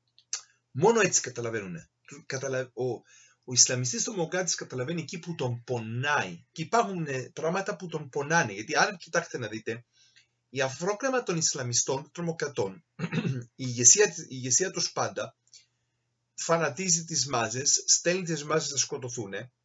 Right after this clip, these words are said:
εναντίον των απίστων. Αλλά οι ίδιοι οι, οι ηγέτες, οι αρχηγοί, τις περισσότερες φορές αυτοί και οι οικογένειές τους ζούνε ζωή και κότα. Ζούνε ζωή και κότα. Πού; Στο Κατάρ, σε διάφορες άλλες χώρες που τους,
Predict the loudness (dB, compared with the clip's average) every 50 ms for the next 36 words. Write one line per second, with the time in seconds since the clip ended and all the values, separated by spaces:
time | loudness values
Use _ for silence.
0 | _ _ -2 0 2 2 4 2 2 2 4 2 2 2 0 -2 -2 -2 -2 -4
1 | -10 -12 _ _ _ -20 -20 _ _ 0 2 2 4 4 2 2 0 -2 -2 -4
2 | -4 -4 -4 -6 -8 -12 -14 -10 -6 -4 -2 -2 -2 -2 2 4 4 4 4 4
3 | 2 2 2 2 4 4 2 2 2 -2 -10 -10 -10 -8 -10 -10 -10 -14 _ _
4 | _ _ _ _ _ _ _ _ _ _ _ _ _ -6 -4 -4 0 2 2 2
5 | 4 2 2 2 2 0 0 0 0 0 2 0 0 -2 -6 -10 -6 -4 -4 -2
6 | -2 0 0 0 0 0 0 0 -2 -2 -4 -4 -4 -4 -6 -6 -6 -4 -2 -2
7 | -2 0 0 0 2 2 0 0 0 -2 -4 -2 0 0 0 0 -2 -8 -8 _
8 | _ _ _ _ _ -20 _ _ _ _ _ _ _ _ _ _ _ -12 -4 -2
9 | 0 2 2 2 2 4 4 2 2 0 -4 -2 0 -2 0 -2 -4 -8 -2 0
10 | 2 2 2 2 -2 -2 -2 -2 -4 -6 -8 -2 4 8 10 10 12 12 10 8
11 | 4 0 -8 -12 _ _ -20 _ _ _ _ _ _ -4 -2 -2 0 4 4 4
12 | 4 2 -2 0 2 2 2 2 0 -4 -2 2 2 2 2 4 2 -2 -2 -4
13 | -16 _ _ -16 -14 -12 -8 -4 -2 -2 -2 -4